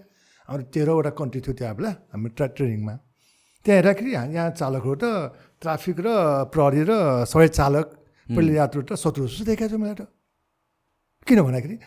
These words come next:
Speaker 1: तपाईँ हेलमेट नलाइकन आयो भने पनि, लाइसेन्स आयो भने, एकचोटि त्यहाँ, त्यहाँसम्म आएको भनौँ, त्यो हप्काउनु खोज्छ हामीलाई। अनि हामी पनि रुखो व्यवहार गर्छौँ ट्राफिक पुलिसको, पहिला है त।
Speaker 2: हो।
Speaker 1: पहिलेको रुखो व्यवहार छ,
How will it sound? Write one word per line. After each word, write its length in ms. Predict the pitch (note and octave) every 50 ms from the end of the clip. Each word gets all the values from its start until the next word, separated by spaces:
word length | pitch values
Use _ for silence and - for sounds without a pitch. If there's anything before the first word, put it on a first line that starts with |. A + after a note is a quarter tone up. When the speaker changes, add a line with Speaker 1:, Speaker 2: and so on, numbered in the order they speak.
| - _ -
Speaker 1:
तपाईँ 220 | - E3 A3 A3 D3
हेलमेट 220 | A2+ C3 F#3 G#3+
नलाइकन 380 | G#3+ G3+ G3 G#3 A3 G3+ A3 A3
आयो 340 | F#3+ D3 D3 D#3+ E3 F3
भने 120 | F3 D#3+ D#3
पनि, 200 | C#3 E3+ G3+ G3
लाइसेन्स 360 | E3+ F#3+ F3+ D3 F#3+ G3+ F3
आयो 140 | D3 D3 C#3
भने, 220 | C#3+ D#3+ G3 G#3 - _ _ _ - -
एकचोटि 220 | E3+ - A#3+ F3
त्यहाँ, 300 | - F#3 F#3 F#3+ G#3 G3+
त्यहाँसम्म 480 | F#3+ D#3+ D3 - F#3+ F3+ F3+ - G#3 G3+
आएको 300 | E3 D#3 D#3+ D#3+ - E3
भनौँ, 220 | B2+ A2 B2 F3+ - _ _ _ _ _ _ _ _ _ -
त्यो 80 | - F#2
हप्काउनु 360 | F#2 A2+ A2 - B2 C3+ C#3
खोज्छ 300 | - - G#2 - - G#2+
हामीलाई। 340 | F2+ F2 E2+ E2 E2 E2+ F2+ _ _ _ _ _ _ _ _ _ _ _ _ _ - -
अनि 100 | A3 F#3
हामी 200 | A2+ B2 F3 G3+
पनि 520 | G3 B3 A#3+ C#4+ C4 G#3+ D#3 C3 B2+ A2+
रुखो 280 | A2+ F3 G#3+ - - G#3
व्यवहार 300 | E3+ D3 B2 B2 A#2+ A2+
गर्छौँ 340 | - A2 E2+ - - A2 -
ट्राफिक 300 | - A2+ F#2 - - A#2+
पुलिसको, 300 | - - G#2+ - - B2+
पहिला 280 | - - F#3 D3+ B2+ G#2+
है 120 | G2 B2+
त। 200 | C3 B2 G#2 - - -
Speaker 2:
हो। 160 | A#2+ A2 F#2 - - - - - -
Speaker 1:
पहिलेको 360 | E3 D#3+ F3+ G#3+ A3+ - B3
रुखो 240 | A3+ E3+ C3+ E3+ D#3+
व्यवहार 320 | E3+ F3+ E3 D#3 D3 D3+ C#3
छ, 100 | -